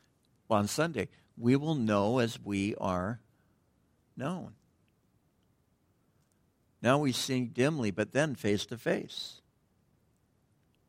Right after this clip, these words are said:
And so we will know as we are known. And, and whether,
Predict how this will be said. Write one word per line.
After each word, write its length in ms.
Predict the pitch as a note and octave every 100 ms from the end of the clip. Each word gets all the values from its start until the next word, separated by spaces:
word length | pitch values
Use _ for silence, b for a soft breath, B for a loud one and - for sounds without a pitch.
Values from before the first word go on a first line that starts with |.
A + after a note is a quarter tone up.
| _ _ _ _ _ _ _ G#2+
And 160 | G#2+
so 220 | - C3
we 260 | A#2 A2+ D#3
will 180 | D#3+ D3
know 320 | A2 G#2 A2
as 160 | G#2+ F2+
we 180 | G2 G2 A2 -
are 120 | G2+
known. 360 | A#2+ D#3 C#3+ - b b b b
And, 220 | B2 B2 -
and 220 | B2+ B2
whether, 460 | D3+ G3+ G3 D#3+